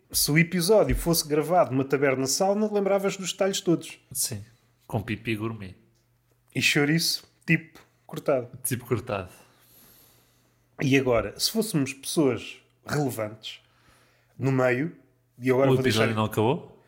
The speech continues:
Speaker 2: Ele tinha sido bom. No Pipi Gourmet, nos dois callbacks, tinha sido bom.
Speaker 1: A
Speaker 2: Mas
Speaker 1: gente
Speaker 2: pronto,
Speaker 1: usa outra
Speaker 2: nós
Speaker 1: vez
Speaker 2: também não,
Speaker 1: callback.
Speaker 2: nós também
Speaker 1: Usa
Speaker 2: não aprendemos.
Speaker 1: Eu tirei um curso.
Speaker 2: Outra vez?
Speaker 1: Não, mas
Speaker 2: Outra
Speaker 1: aqui
Speaker 2: vez a
Speaker 1: tu,
Speaker 2: piada da banca?
Speaker 1: aqui não é piada, aqui é vida real.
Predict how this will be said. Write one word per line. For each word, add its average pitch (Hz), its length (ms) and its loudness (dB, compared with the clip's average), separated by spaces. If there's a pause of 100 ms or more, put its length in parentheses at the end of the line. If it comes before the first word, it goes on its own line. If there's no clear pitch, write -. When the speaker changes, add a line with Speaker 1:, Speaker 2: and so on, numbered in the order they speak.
Speaker 2:
Ele 127 180 4
tinha 170 200 -2
sido 170 220 -2
bom. 123 360 0 (460)
No 117 120 -2
Pipi 123 300 0
Gourmet, 127 460 -4
nos 131 260 0
dois 131 180 2
callbacks, 131 720 -2 (260)
tinha 131 240 -2
sido 135 240 -6
bom. 117 300 -6
Speaker 1:
A - 80 -20
Speaker 2:
Mas 233 80 4
Speaker 1:
gente 302 100 6
Speaker 2:
pronto, 285 160 2
Speaker 1:
usa 277 140 4
outra 254 160 2
Speaker 2:
nós 214 60 2
Speaker 1:
vez 226 140 0
Speaker 2:
também 214 160 4
não, 170 60 2
Speaker 1:
callback. 170 300 0 (140)
Speaker 2:
nós 160 140 2
também 202 160 2
Speaker 1:
Usa 226 60 0
Speaker 2:
não 214 120 -2
aprendemos. 110 760 -2
Speaker 1:
Eu 147 200 2
tirei 165 240 2
um 165 80 0
curso. 180 580 -6
Speaker 2:
Outra 110 180 0
vez? 123 420 -6 (1040)
Speaker 1:
Não, 185 140 4
mas 233 160 4
Speaker 2:
Outra 98 140 2
Speaker 1:
aqui 120 100 2
Speaker 2:
vez - 20 -4
a - 0 -
Speaker 1:
tu, 120 40 -6
Speaker 2:
piada 113 300 2
da 110 60 0
banca? 160 280 -6
Speaker 1:
aqui - 120 -8
não 131 100 0
é 151 60 0
piada, 220 300 2
aqui 139 160 -2
é - 20 -2
vida 143 180 -4
real. 175 380 -2